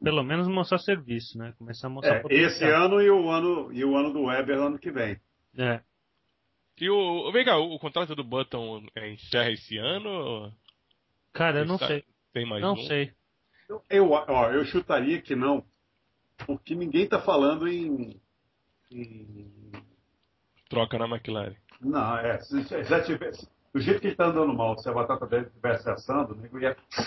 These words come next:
Speaker 2: o nego ia falar.
Speaker 3: De repente ele tem mais um contrato na, um ano aí na manga, né?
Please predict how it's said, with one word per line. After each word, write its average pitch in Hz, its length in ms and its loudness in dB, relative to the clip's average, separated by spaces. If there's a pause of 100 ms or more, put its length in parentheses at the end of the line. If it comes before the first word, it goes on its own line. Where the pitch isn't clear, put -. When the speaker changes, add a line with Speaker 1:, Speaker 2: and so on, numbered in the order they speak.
(280)
Speaker 2:
o 113 60 -14
nego 110 140 -12
ia 117 80 0
falar. 101 340 0 (840)
Speaker 3:
De 120 100 0
repente 117 280 2
ele 131 120 0
tem 135 100 0
mais 131 200 2
um 135 60 -4
contrato 127 420 2
na, 127 120 2
um 120 260 -4
ano 120 200 -2
aí 113 100 -4
na 110 120 -4
manga, 107 360 -8
né? 110 100 -10